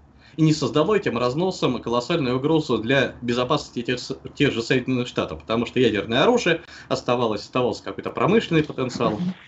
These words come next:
Speaker 1: Ну, на этой базе опасно было экспериментировать. Вот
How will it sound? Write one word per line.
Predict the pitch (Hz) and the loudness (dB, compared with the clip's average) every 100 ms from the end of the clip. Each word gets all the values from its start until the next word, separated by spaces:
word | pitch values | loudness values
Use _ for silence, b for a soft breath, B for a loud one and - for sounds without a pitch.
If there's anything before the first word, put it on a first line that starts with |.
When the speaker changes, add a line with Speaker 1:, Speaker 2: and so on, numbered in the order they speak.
| _ _ | _ _
Speaker 1:
Ну, | - - 104 110 - - - - - - - - - - - - - - - - | -6 2 4 4 4 2 -2 -8 -16 -14 -4 0 0 0 -4 -8 -12 -8 -6 2
на | 165 | 2
этой | 160 147 - _ _ | 2 -4 -6 _ _
базе | 165 202 139 | -4 -2 -2
опасно | 123 - - | -4 -4 -2
было | 123 135 127 | 0 2 0
экспериментировать. | - - 120 123 123 82 - - - - B B - | -2 -4 -2 0 -2 -6 -10 -14 -16 -18 B B 0
Вот | 220 | 2